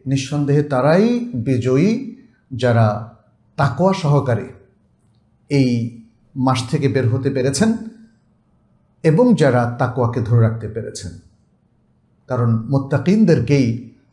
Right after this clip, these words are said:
আল্লাহ সুবহানাহু ওয়া তাআলা সর্বত্র বিজয়ী হিসেবে ঘোষণা করেছেন। অতএব আসুন আমরা রমাদান মাসের পরবর্তী জীবনটাকে সুন্দর করি,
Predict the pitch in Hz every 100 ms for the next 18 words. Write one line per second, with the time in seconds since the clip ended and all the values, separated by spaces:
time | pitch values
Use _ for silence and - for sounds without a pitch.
0 | - 127 117 139 107 139 180 156 135 135
1 | 120 117 104 - - _ - 185 180 156
2 | - 127 117 117 - _ - 117 117 131
3 | 143 143 185 185 120 113 127 117 113 110
4 | - 214 - - - _ 123 131 156 160
5 | - - 127 - 139 196 226 - _ _
6 | 135 127 117 110 104 - - _ _ _
7 | _ _ 127 127 127 139 185 185 - -
8 | _ _ _ 127 120 123 - 180 - 147
9 | 180 196 - 139 127 127 117 123 117 123
10 | 113 117 117 123 143